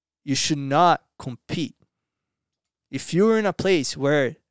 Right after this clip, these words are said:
competition is how you get paid, if you work in a sales environment y-, and you wanna be the top salesperson,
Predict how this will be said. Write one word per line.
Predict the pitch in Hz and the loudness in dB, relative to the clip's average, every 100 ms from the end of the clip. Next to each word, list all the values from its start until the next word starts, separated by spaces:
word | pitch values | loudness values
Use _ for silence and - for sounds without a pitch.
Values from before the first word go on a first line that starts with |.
| _ - | _ -6
competition | 147 165 151 - 175 147 | 0 0 0 -2 -2 -2
is | 139 | 0
how | |
you | 147 | 0
get | 131 120 | 0 -4
paid, | - 160 113 | -4 -6 -8
if | 113 - | -12 -6
you | |
work | 135 165 | -4 -2
in | 160 | -4
a | |
sales | 135 165 165 | -2 0 0
environment | 147 143 127 123 117 104 | 0 -2 -2 -4 -10 -12
y-, | 113 - | -16 -12
and | 139 | -6
you | 151 | -2
wanna | 151 160 | 0 2
be | 160 | 0
the | 160 | 0
top | 160 156 | 2 2
salesperson, | - 170 165 156 139 120 | 2 0 0 -2 -4 -6